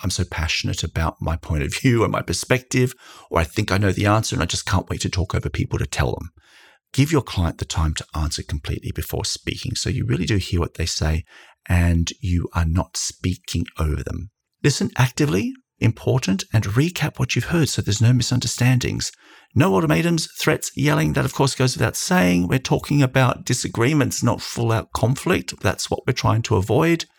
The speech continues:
Don't pretend if you don't know the answer. I've, I've tried that bravado where I have, you know, faked it till I make it. And there's a time and a place for that, but certainly not with facts and information. If you don't know something, better off to say, "Listen, I'm not sure about that. Uh,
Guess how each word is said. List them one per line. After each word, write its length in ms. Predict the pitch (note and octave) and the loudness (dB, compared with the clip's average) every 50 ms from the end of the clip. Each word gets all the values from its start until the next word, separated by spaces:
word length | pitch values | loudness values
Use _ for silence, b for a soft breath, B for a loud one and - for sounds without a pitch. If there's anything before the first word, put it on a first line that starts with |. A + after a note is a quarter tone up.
| b b b b b b b b b b | b b b b b b b b b b
Don't 180 | - F#3+ F#3+ | 0 0 2
pretend 320 | F#3 D3 - - G#2 F#2+ E2 | 2 0 0 2 2 2 2
if 120 | D#2+ - | 0 -2
you 60 | - | 0
don't 240 | - F2 E2 - - | 0 0 0 0 0
know 160 | - E2 D#2 | 0 0 0
the 140 | D#2 - D2+ | 2 0 0
answer. 400 | C#2 G#1+ - - - - - - - - _ _ _ - | -2 -2 -2 -4 -6 -6 -8 -8 -10 -18 _ _ _ 0
I've, 200 | - G#2 A2 - - - F#2 - - - | 2 2 2 2 0 -2 -2 -2 -2 0
I've 200 | - G2+ F#2+ - - | 0 0 0 -2 -2
tried 320 | - A2+ G#2+ G#2+ A2 G2+ | 2 4 4 4 4 2
that 160 | - - - | 0 0 0
bravado 580 | - E2+ D#2+ F#2+ E2 D#2+ D#2 D#2 - D2 D#2 - | 0 0 0 2 2 2 2 2 2 2 2 2
where 240 | - D#2+ E2 E2+ E2 | 2 2 2 4 4
I 100 | D#2+ E2 | 4 4
have, 360 | D#2+ E2 D#2+ D2 C#2+ D2+ - b b b b b b b | 4 2 2 2 0 -2 -4 b b b b b b b
you 120 | b - E2 | b -2 0
know, 140 | D#2+ D2+ - | 0 0 0
faked 480 | - - - - D2+ C#2+ - - - - | -2 -6 -4 -2 -2 -2 -4 -6 -6 -4
it 180 | - - _ - | -6 -4 _ -8
till 160 | - - - | -6 -4 -2
I 80 | C2+ | 0
make 360 | C2+ C#2 C#2 D2+ D2+ - - - | 0 0 0 0 -2 -2 -4 -4
it. 240 | - - - - - | -4 -4 -4 -2 -2
And 120 | - - | 0 2
there's 160 | G2 G2 A2 | 2 2 4
a 100 | G#2+ G2 | 2 2
time 260 | F#2+ - - G2+ F#2 F#2 | 2 2 2 4 4 4
and 80 | F2+ | 2
a 40 | F2 | 2
place 360 | - - - D#2 - - - | 0 0 0 2 2 2 0
for 80 | - - | 0 2
that, 260 | - D3+ F3+ - - | 2 2 2 0 0
but 120 | - - | -2 -4
certainly 400 | - - - C3 - - A#2 A2+ | -2 -2 0 0 4 6 6 6
not 240 | G2 F#2+ G2 - - | 6 6 2 2 2
with 140 | F#2 E2+ - | 0 -2 -2
facts 380 | - - - - - - - - | 0 -2 -2 -2 -4 -4 -4 -2
and 80 | D2 | 0
information. 640 | D#2+ E2 - - - C2 D2 E2+ - - - D3+ D#3 - B B B B B | 0 -2 -2 -2 0 0 0 0 0 0 0 0 -2 -4 B B B B B
If 60 | - | 4
you 60 | F#2+ | 4
don't 160 | A#2 C3+ - | 4 4 4
know 60 | - | 2
something, 340 | A#2+ - - - - A2+ F#2 | 2 2 2 0 0 0 -2
better 380 | - - - G2 A2 A#2 A2 G#2+ | 0 2 2 4 4 4 4 4
off 140 | G#2 - - | 4 2 0
to 100 | - G#2 | -2 -4
say, 320 | - - - F#2+ F#2 F2+ | -2 0 2 4 4 4
"Listen, 280 | E2 E2 D#2+ - - D#2+ | 2 0 0 0 0 0
I'm 80 | E2 E2+ | 2 0
not 140 | - - | 0 0
sure 180 | - - - D#2 | -2 0 0 0
about 280 | D2+ - B1+ - - - | 0 0 -4 -6 -4 -2
that. 300 | - E2 - - - - - _ | -2 -2 -2 -2 -6 -14 -10 _
Uh, 280 | - D#2+ D#2 D#2 D#2 - | -2 0 2 2 2 0